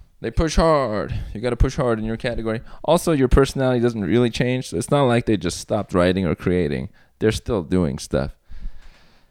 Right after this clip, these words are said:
You should always know yourself. If you were doing something five years ago, you're probably doing something similar to that today.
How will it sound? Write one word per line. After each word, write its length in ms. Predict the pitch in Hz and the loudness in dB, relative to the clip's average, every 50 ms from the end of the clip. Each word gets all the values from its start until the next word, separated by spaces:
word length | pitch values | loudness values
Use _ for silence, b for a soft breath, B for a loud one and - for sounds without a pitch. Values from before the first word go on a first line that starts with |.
| b b b _ _ _ _ - - | b b b _ _ _ _ -14 -10
You 100 | - 123 | -10 -6
should 160 | - 151 139 | -4 0 2
always 240 | 143 147 151 139 143 | 2 2 2 0 0
know 120 | 156 156 | 0 0
yourself. 420 | 160 151 147 - 170 165 143 110 | 0 0 -2 0 0 0 0 0
If 100 | 104 95 | -2 -4
you 120 | 120 131 147 | -4 -2 -2
were 40 | 147 | 0
doing 240 | 147 151 156 156 | 2 2 2 0
something 300 | 151 - 156 147 156 156 | 0 -2 -4 -4 -4 -6
five 240 | 151 - 156 151 147 | -4 -2 -2 -2 -2
years 200 | 147 156 160 147 | -2 -2 -2 -2
ago, 220 | 156 151 175 170 170 - - | -2 0 0 0 0 -2 -8
you're 160 | - 131 147 143 | -2 -2 0 2
probably 360 | - 170 175 175 175 180 170 | 2 4 4 4 4 2 2
doing 240 | 160 180 175 165 143 | 2 2 2 2 0
something 440 | - - 170 175 175 - 175 160 | -2 0 0 0 0 -2 -4 -4
similar 380 | - - 180 175 170 170 165 160 | -2 -2 0 2 4 4 6 6
to 60 | 147 135 | 6 6
that 220 | 151 147 117 - | 6 6 6 4
today. 420 | - 156 143 143 135 131 123 127 | 0 0 2 2 0 2 0 0